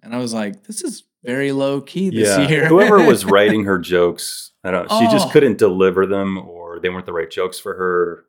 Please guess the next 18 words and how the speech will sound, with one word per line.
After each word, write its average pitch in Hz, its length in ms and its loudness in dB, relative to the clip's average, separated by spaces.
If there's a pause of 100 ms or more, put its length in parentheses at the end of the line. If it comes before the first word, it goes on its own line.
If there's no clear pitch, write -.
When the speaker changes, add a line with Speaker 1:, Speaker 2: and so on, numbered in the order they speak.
Speaker 2:
If 90 100 -12
she 147 220 -4
wrote 127 260 6
'em, 107 240 -2 (340)
then 92 340 -2
I 113 220 -2
guess 98 180 2
Speaker 1:
Yeah. 90 40 -6
Speaker 2:
they're 107 200 4
okay, 107 340 0 (120)
'cause 85 180 -10
then 82 280 -10 (440)
Speaker 1:
I 147 120 -2
texted 143 400 -4
my 117 160 -4
friends, 110 480 -6
like, 98 260 -8
"Th-, 104 220 -18